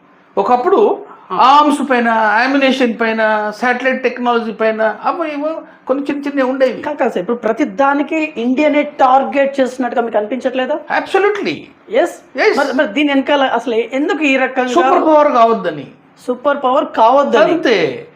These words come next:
Speaker 1: ఎకానమీ is ultimate కదా.
Speaker 2: ఓకే.
Speaker 1: So ఎకానమీ పెరుగుతుంది కాబట్టి ఎక్కడ you supposed to break?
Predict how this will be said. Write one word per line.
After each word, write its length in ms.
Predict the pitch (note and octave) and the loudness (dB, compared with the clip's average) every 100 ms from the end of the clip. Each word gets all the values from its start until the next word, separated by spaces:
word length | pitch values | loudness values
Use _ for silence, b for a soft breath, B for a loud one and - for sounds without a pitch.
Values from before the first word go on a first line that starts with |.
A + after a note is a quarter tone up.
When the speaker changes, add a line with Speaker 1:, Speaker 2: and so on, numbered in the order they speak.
| b G3+ | b -4
Speaker 1:
ఎకానమీ 420 | A3 D4 D#4 D#4+ | 0 2 4 4
is 80 | E4 | 4
ultimate 540 | D4 D4 B3+ G3+ F3+ | 4 4 2 0 -4
కదా. 420 | C3+ C4 C4+ - - - | 0 2 2 -2 -12 -6
Speaker 2:
ఓకే. 420 | G#3 G#3 E3 - - | -6 -4 -6 -4 0
Speaker 1:
So 60 | |
ఎకానమీ 340 | C4 D4+ D4+ D#4 | 0 2 2 4
పెరుగుతుంది 500 | D4 C#4+ D4+ D4 D4 | 2 0 0 -2 0
కాబట్టి 240 | C#4 C#4+ | 2 2
ఎక్కడ 220 | C#4 D4 | 0 0
you 160 | D4 C4 | 0 0
supposed 380 | C4 A#3 C#4 C#4 | 0 0 -2 -2
to 80 | B3 | -2
break? 400 | A#3+ C#4 - | 0 0 -2